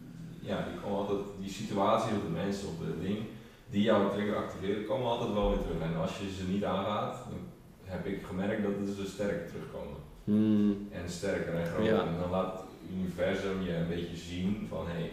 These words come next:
Speaker 1: ga je dit nog eens aankijken? Of, eh,
Speaker 2: Hmm.
Speaker 1: wil je nou groeien als, als ziel zijnde of niet?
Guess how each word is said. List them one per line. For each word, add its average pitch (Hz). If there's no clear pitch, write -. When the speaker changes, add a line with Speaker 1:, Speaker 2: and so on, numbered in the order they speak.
Speaker 1:
ga -
je -
dit 82
nog 90
eens -
aankijken? -
Of, -
eh, 107
Speaker 2:
Hmm. 107
Speaker 1:
wil 104
je 104
nou 101
groeien 135
als, -
als -
ziel 110
zijnde 104
of 101
niet? 82